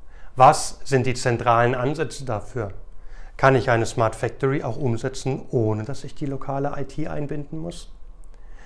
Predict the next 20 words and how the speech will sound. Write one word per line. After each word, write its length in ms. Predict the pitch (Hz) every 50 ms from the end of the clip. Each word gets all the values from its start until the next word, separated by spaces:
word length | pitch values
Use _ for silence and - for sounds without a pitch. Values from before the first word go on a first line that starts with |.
| - - -
In 100 | 143 165
unserem 340 | 170 139 123 123 123 113 113
kostenfreien 720 | - 165 170 - - 170 143 - - 139 135 135 131 123
Webinar 640 | 127 120 113 120 110 110 110 120 127 135 135 - -
Smart 380 | - - - 135 120 123 131 127
Factory 460 | - - 143 139 - - 131 117 110
Kickoff 580 | - - - 160 - - - 131 131 131 - - - - - - - - - - -
geben 260 | 151 147 147 151 131
wir 140 | 135 143 160
Ihnen 220 | 165 135 131 139
einen 280 | - 143 120 117 127 -
Überblick 560 | - - 190 139 156 127 - 123 110 107 -
über 240 | - 135 110 120 -
Industrie 500 | - 143 139 135 127 135 - - 135 123
vier 140 | - - 123
null 360 | 113 110 110 123 143 139 - - - - - - - -
und 400 | - 160 131 123 135 135 - - - - -
die 60 | 135
Smart 280 | - - 123 131 131 -
Factory. 480 | - 139 127 - - 113 104 101 95